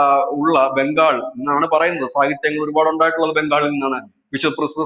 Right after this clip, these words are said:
സിനിമകൾ ഉണ്ടായിട്ടുള്ളത് ബംഗാളിൽ നിന്ന്, എഴുത്തുകാരുണ്ടായിട്ടുള്ള ബംഗാളിൽ നിന്നാണ്, എല്ലാം ഉള്ള ബംഗാളിൽ നിന്ന് നമ്മൾ കേൾക്കുന്ന വാർത്ത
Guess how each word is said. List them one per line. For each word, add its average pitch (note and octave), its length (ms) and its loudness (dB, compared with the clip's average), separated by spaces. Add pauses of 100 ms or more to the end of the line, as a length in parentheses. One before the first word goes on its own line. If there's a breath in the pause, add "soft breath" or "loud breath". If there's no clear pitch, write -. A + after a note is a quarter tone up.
സിനിമകൾ E3+ 320 2
ഉണ്ടായിട്ടുള്ളത് E3+ 380 0
ബംഗാളിൽ D3 340 0
നിന്ന്, C#3+ 120 -2
എഴുത്തുകാരുണ്ടായിട്ടുള്ള D#3+ 720 0
ബംഗാളിൽ C#3+ 440 0
നിന്നാണ്, C#3 260 -2
എല്ലാം C4+ 340 0 (100)
ഉള്ള A#3 220 0
ബംഗാളിൽ F#3 520 0
നിന്ന് E3 320 -4 (380)
നമ്മൾ F3+ 200 2
കേൾക്കുന്ന D#3+ 680 0
വാർത്ത C#3+ 420 4